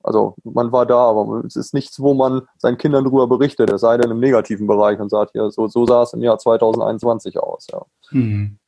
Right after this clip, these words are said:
Speaker 1: Also
Speaker 2: Ja,
Speaker 1: das ist halt
Speaker 2: das ist ja
Speaker 1: eine
Speaker 2: das, was ich
Speaker 1: ziemlich
Speaker 2: meine.
Speaker 1: schwierige Vorstellung, muss ich sagen. Ihr, ihr kriegt's jetzt ja mit, ich weiß nicht, wie Fußballspiele ohne Zuschauer sind, ähm, <laughs> ob, ob,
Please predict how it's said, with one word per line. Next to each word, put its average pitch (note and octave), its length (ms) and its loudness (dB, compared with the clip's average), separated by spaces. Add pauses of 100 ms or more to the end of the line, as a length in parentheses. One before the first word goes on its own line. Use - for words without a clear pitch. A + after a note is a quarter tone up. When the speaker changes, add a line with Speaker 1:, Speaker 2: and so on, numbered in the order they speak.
Speaker 1:
Also G#2 160 -4
Speaker 2:
Ja, B2+ 100 0
Speaker 1:
das A#2+ 140 2
ist C3 140 2
halt C3+ 120 0
Speaker 2:
das B2 120 2
ist C3 80 0
ja B2+ 60 4
Speaker 1:
eine B2+ 60 2
Speaker 2:
das, B2+ 160 0
was A#2 120 -4
ich A2 80 -6
Speaker 1:
ziemlich D3+ 200 4
Speaker 2:
meine. G#2 120 -2
Speaker 1:
schwierige D3 280 2
Vorstellung, A#2 640 2
muss G#2 140 -2
ich G#2+ 80 -2
sagen. A2 160 0
Ihr, B2+ 180 4
ihr C3 240 2
kriegt's - 300 -4
jetzt C3 160 0
ja B2 80 4
mit, C3+ 180 0
ich A#2+ 140 -2
weiß B2 160 2
nicht, C3 120 -2
wie C3 200 -2
Fußballspiele D3+ 600 -2
ohne C#3 200 0
Zuschauer C#3+ 480 2
sind, D3 240 0 (500)
ähm, A#2+ 400 2 (320)
<laughs> F#3+ 600 -2
ob, B2 260 -2
ob, - 180 -2